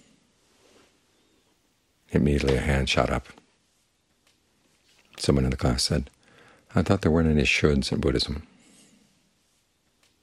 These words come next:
And I watched as the teacher spent the whole rest of the morning trying to figure out some way of presenting the fact that, yes, the Buddha did teach some shoulds.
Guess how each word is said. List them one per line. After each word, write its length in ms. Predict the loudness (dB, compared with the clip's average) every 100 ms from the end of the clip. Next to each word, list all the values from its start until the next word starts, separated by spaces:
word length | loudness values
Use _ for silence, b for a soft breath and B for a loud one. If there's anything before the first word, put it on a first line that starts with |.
| _ _ _ _ _ _ _ _ _ _ _ _ _ _ _ _ _ _ -4
And 80 | 0
I 20 |
watched 320 | 2 0 0 -2
as 120 | 0
the 60 |
teacher 300 | -2 -2 -4
spent 220 | -2 -2 0
the 60 |
whole 120 | 0
rest 220 | 0 0 0
of 60 |
the 40 | 0
morning 400 | 0 0 0 -2
trying 480 | -2 -2 -2 -4
to 300 | -4 -4 -4 -12 B B B B B B B -4
figure 260 | 0 0
out 120 | 0 -4 -6
some 240 | 0 2
way 100 | 2
of 60 | 2
presenting 360 | 2 2 0
the 60 | -2
fact 260 | -2 -2 0
that, 100 | 0
yes, 220 | 0 0
the 100 | 0
Buddha 440 | 0 0 -2 -6 -14 b b -2
did 200 | -2 -2 -4
teach 280 | -2 -2 -2
some 120 | -4
shoulds. 420 | -2 -4 -4